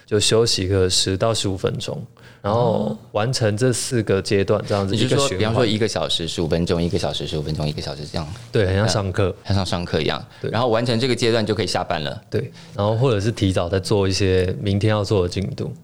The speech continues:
Speaker 1: 那我之后那中间的休息的时间可以瘫在沙发上面，
Speaker 2: 嗯。
Speaker 1: 然后用那个手机的定时，
Speaker 2: 嗯。
Speaker 1: 哦，二十分钟到了，好，起来。
Speaker 2: 你是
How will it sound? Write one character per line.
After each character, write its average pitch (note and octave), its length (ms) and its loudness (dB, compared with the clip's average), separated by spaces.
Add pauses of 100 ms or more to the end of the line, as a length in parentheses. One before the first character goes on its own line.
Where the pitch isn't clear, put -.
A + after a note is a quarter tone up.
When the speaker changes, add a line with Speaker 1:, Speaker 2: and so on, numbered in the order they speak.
Speaker 1:
那 B2+ 140 0
我 G2 80 2
之 F2+ 100 -6
后 G2 160 2
那 G#2+ 160 2
中 G2+ 240 0
间 G2+ 140 2
的 F#2+ 60 0
休 G2 140 2
息 F#2 140 -2
的 E2+ 60 0
时 F#2+ 120 -4
间 F#2+ 200 0
可 G2 120 0
以 - 120 -2
瘫 F#2+ 200 -2
在 F#2+ 120 0
沙 F2+ 200 -2
发 F2+ 160 -4
上 F#2 200 -6
面， - 160 -6 (240)
Speaker 2:
嗯。 F2+ 180 0
Speaker 1:
然 F#2+ 80 0
后 G2 140 0
用 A2 180 2
那 G#2+ 100 0
个 - 320 -2
手 - 220 0
机 G2 220 0
的 F#2+ 260 -2 (100)
定 G2+ 220 -2
时， - 260 0 (280)
Speaker 2:
嗯。 - 100 -2
Speaker 1:
哦， - 80 -2
二 A2 60 2
十 A2 100 0
分 G#2 160 0
钟 G2+ 160 -2
到 F#2 140 0
了， - 160 -8
好， E2+ 180 -8
起 - 140 -12
来。 - 100 -14 (240)
Speaker 2:
你 - 100 0
是 A3+ 220 0